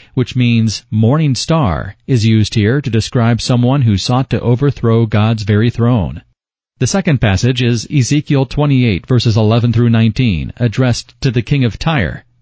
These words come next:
As in the Lucifer passage, this prophecy contains wording that seems to go beyond the description of a mere mortal. The king of Tyre is said to be anointed as a guardian cherub, but he was laid low by pride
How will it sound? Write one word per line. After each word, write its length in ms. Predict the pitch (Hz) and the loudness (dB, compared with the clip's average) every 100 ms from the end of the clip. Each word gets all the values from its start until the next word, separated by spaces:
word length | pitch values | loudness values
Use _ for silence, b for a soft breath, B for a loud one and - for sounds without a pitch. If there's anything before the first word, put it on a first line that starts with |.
| B B B | B B B
As 280 | - 110 117 | -2 0 0
in 140 | 123 117 | 0 2
the 160 | 104 | 2
Lucifer 420 | 95 147 135 120 110 | 2 0 0 -2 0
passage, 480 | 110 98 135 147 b b b | 0 0 -2 -4 b b b
this 160 | 165 160 | -4 -2
prophecy 520 | - 156 151 143 175 | -2 -2 -2 -2 -2
contains 520 | 170 117 131 131 120 | -2 0 2 2 0
wording 320 | 101 123 143 131 | 0 0 0 0
that 160 | 98 | -2
seems 260 | - 139 131 | -2 0 0
to 80 | 117 | 0
go 200 | 123 120 | 0 2
beyond 400 | 113 104 127 147 | 2 2 2 0
the 40 | |
description 540 | 117 110 - 160 107 92 | 0 0 -2 -2 -2 0
of 80 | |
a 60 | 107 | 2
mere 240 | 110 117 | 2 2
mortal. 480 | 110 139 170 82 - B B B B - | 2 0 0 -2 -6 B B B B -8
The 100 | 92 | -6
king 240 | - 127 | -2 -2
of 120 | 104 | -2
Tyre 460 | - 127 117 82 87 | 0 0 0 -2 -2
is 140 | - 113 | -2 0
said 200 | 131 117 | 0 0
to 80 | 110 | 0
be 340 | 123 131 131 _ | 0 0 -4 _
anointed 580 | - 113 117 160 170 170 | -2 2 2 0 0 -2
as 260 | - 127 120 | 0 0 0
a 80 | 107 | -2
guardian 540 | 101 135 143 139 131 | 0 0 2 2 0
cherub, 460 | - 151 87 67 - b b b - | 0 0 0 -4 -14 b b b -2
but 100 | 127 | 0
he 100 | 135 | 2
was 160 | 113 | 2
laid 280 | 107 117 117 | 2 0 0
low 180 | 113 123 | 0 2
by 200 | 110 107 | 2 0
pride 560 | 131 139 92 82 104 | 2 0 0 -2 -4